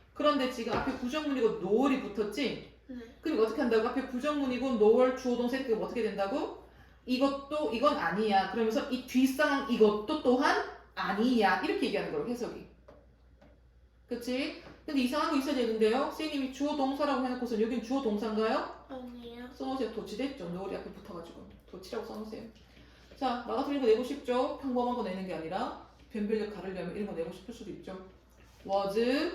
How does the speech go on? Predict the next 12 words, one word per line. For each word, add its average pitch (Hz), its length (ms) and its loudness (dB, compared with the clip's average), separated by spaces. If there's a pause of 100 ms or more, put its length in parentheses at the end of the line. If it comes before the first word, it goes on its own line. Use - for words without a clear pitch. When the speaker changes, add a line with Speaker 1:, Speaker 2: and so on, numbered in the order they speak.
(380)
Speaker 1:
held. 226 480 -2
도치됐죠. 196 840 -2
부정어구인 214 560 0
noel이 202 320 8
앞에 - 220 -6
튕겨오니까. 180 920 -6 (680)
이게 262 260 0
주어인데 220 720 2
동사가 226 460 2
지금 247 520 2
원래는 226 440 2 (160)
it 285 360 -2